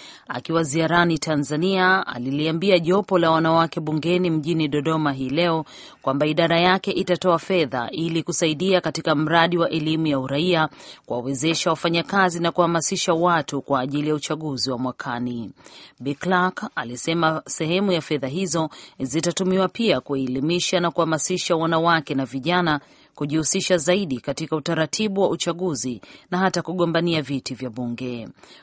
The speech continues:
Wakati wa ziara yake, alitia saini mkataba wa kuisaidia Tanzania katika juhudi za kupambana na ujangili.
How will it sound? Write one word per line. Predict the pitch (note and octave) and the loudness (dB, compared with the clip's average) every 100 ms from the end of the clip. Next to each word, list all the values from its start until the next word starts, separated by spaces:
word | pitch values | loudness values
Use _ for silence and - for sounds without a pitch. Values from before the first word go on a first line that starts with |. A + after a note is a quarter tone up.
| _ | _
Wakati | A2+ - E3+ E3 F#3+ | -10 0 0 2 2
wa | |
ziara | E3+ F3+ E3 E3 | 2 2 2 4
yake, | E3 F3 - G3 | 4 2 0 -2
alitia | - A#2 B2 - D#3+ | -2 -8 -6 -4 -4
saini | - E3+ F#3+ F#3+ | 0 0 2 0
mkataba | D#3 E3 - E3+ F3 | 0 -2 2 2 4
wa | F3 | 2
kuisaidia | E3 D3 D#3 C#3+ E3+ D3 | 0 -2 -2 -2 -2 -4
Tanzania | - C#3 B2+ C#3 F3 F3 D#3 - - _ | -2 -4 -2 -2 0 0 -2 -6 -20 _
katika | A#2+ D#3 E3+ | -10 0 0
juhudi | F3 F3+ G#3+ G3+ F3+ | 2 2 2 2 0
za | D3+ E3+ | 0 0
kupambana | F3+ E3 E3+ F3 D3 C#3 C3 B2+ | 0 2 2 2 2 0 -2 -4
na | C3 | -6
ujangili. | C3 C3+ C3+ B2+ B2+ B2 B2 A#2 G2 | -6 -6 -4 -4 -6 -8 -8 -10 -14